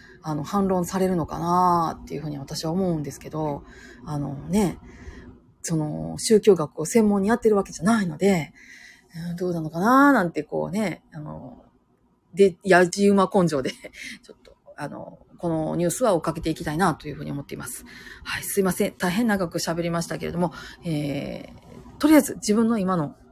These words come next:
気持ちっていうのを喋っておきたくて、えー、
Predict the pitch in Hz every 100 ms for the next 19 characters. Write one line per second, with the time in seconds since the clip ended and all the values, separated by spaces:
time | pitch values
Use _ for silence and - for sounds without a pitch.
0 | - - - 202 196 190 - 170 151 -
1 | 190 185 180 170 160 170 - 165 - -
2 | - - 185 165 160 160 156 - - -
3 | - - -